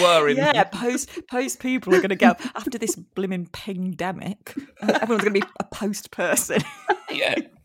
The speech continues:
Speaker 2: We're all gonna get up at that time. Yeah, no, um, post men and women. I was like,
Speaker 1: Yeah.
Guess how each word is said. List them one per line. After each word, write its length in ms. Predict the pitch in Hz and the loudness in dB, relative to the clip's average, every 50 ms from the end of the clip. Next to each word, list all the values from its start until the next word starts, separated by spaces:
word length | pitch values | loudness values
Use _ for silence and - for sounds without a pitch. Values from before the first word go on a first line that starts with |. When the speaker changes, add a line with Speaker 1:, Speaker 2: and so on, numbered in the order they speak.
| - _ _ _ _ _ - - - - 233 226 - - - | -20 _ _ _ _ _ -4 -2 0 0 0 0 -2 -2 -4
Speaker 2:
We're 120 | 247 254 | -4 -2
all 140 | 254 262 262 | -2 -2 0
gonna 180 | - - - - | 0 0 0 0
get 140 | - - | -2 -4
up 100 | 185 180 - | -4 -6 -6
at 60 | 170 | -4
that 160 | 196 - - - | -4 -4 -4 -4
time. 120 | - 185 - - - - - - - - | -8 -8 -8 -10 -14 -12 -10 -10 -8 0
Yeah, 260 | 214 220 190 170 - - | 4 4 4 4 4 2
no, 200 | 196 180 175 175 - | 2 2 2 2 0
um, 180 | - 196 196 190 | 0 0 0 -2
post 540 | - - 233 214 220 - - - - - 208 | -2 -2 0 0 0 -2 -6 -8 -10 -10 -6
men 160 | 190 165 170 | -6 -6 -6
and 160 | 165 170 175 | -6 -6 -4
women. 420 | 180 170 160 151 127 139 151 160 | -4 -4 -6 -8 -10 -10 -10 -6
I 60 | - 175 | -2 -2
was 140 | 190 185 | -2 2
like, 220 | 196 185 185 - 120 | 4 4 4 4 4
Speaker 1:
Yeah. 60 | - | 2